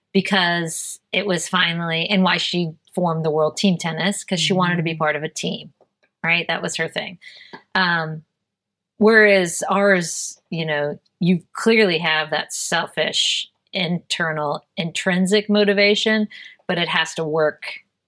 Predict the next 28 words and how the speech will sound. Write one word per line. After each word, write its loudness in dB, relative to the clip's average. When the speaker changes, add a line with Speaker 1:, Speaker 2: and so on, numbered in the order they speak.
Speaker 2:
Hmm. 2
Speaker 1:
for 2
the 0
team -4
to -8
be -4
successful -4
within -6
the -6
group -2
a -2
little -2
bit -4
more. 0
Speaker 2:
Were 6
you 4
always 6
somebody 4
that 4
gravitated 2
towards 0
the 0
team? 2
Speaker 1:
Oh, 2
yeah. -2
Speaker 2:
You 6
were? 6
Speaker 1:
I'm, 0